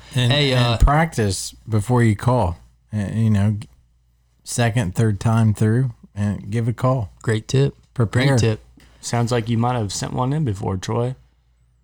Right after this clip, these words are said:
Speaker 2: I
Speaker 1: Yeah.
Speaker 2: tell you, what else I appreciated about this episode was Jalen's feedback on that question.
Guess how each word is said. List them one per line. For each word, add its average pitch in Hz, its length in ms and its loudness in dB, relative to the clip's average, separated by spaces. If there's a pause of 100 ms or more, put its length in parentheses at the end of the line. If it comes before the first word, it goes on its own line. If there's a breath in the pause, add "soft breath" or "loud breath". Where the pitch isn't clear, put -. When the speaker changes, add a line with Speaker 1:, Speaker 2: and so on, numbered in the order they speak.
(240)
Speaker 2:
I 147 80 -2
Speaker 1:
Yeah. 190 60 0
Speaker 2:
tell 156 140 2
you, 123 260 2 (300)
what 147 220 2
else 160 220 2
I 135 100 4
appreciated 131 560 2
about 113 240 0
this 123 220 0
episode 131 600 0 (260 soft breath)
was 113 240 0
Jalen's 127 480 2
feedback 127 680 0
on 123 200 0
that 123 200 -2
question. 135 500 0